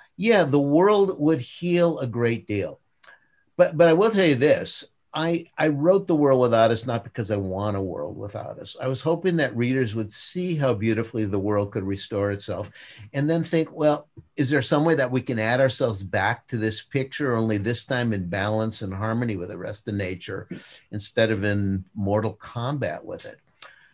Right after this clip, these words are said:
Um, and I still hope that we can, because I think that we deserve here as, to be here as much as any other species. We add a lot of beauty to the world. Uh, our technologies, such as the one that we're using to talk to each other,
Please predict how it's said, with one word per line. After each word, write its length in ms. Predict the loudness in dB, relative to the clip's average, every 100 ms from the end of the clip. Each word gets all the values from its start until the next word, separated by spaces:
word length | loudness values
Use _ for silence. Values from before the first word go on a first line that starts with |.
| _ _ _ 0
Um, 500 | 4 6 4 0 -6 0
and 120 | 0
I 60 |
still 280 | 0 0 -2
hope 260 | -2 -4 -2
that 140 | -4
we 140 | -4 -8
can, 640 | -8 -8 -6 -6 -8 -12 -18 _ _ -8
because 580 | -6 4 8 8 6 0 -2
I 120 | 0
think 180 | 0 -2
that 120 | -2
we 120 | -2
deserve 460 | 0 -2 0 0 0
here 180 | 0 -2
as, 160 | -4 -8 _ _
to 100 | -2
be 200 | 2 2
here 200 | 4 4
as 140 | 2 0
much 220 | -2 -2
as 100 | -4
any 220 | -4 -2
other 160 | -4 -6
species. 840 | -10 -10 -10 -6 -6 -6 -8 -14 _ -20 _ _ _ -6
We 240 | 0 4
add 160 | 4 4
a 60 |
lot 300 | 2 0 0
of 120 | -2 -2
beauty 360 | -2 0 -2
to 100 | -4
the 100 | -4
world. 640 | -2 0 2 0 0 -6 -14 _ _ _ _
Uh, 440 | -4 -2 -2 -4 -4
our 140 | -6
technologies, 1400 | -2 -4 -2 -4 -2 -2 -4 -4 -4 -4 -6 -8 -12 -16 _ _
such 280 | -6 -6 -4
as 120 | -6
the 100 | -4
one 220 | -2 -2
that 100 | -2
we're 160 | -2 -2
using 340 | 0 -2 -4
to 80 | -8
talk 360 | -6 -6 -6 -4
to 120 | -4
each 200 | -4 -4
other, 400 | -4 -2 -4